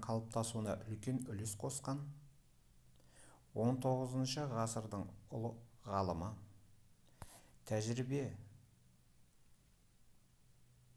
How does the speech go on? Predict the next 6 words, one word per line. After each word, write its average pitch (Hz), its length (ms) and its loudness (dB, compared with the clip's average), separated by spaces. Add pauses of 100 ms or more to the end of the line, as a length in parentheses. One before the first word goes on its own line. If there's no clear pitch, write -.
(540)
жүзінде 101 480 0 (1040)
энергияның 113 720 4
сақталу 110 640 0 (240)
заңын 95 400 2 (480)
дәлелдеген, 92 720 2 (1700)
электр 131 440 2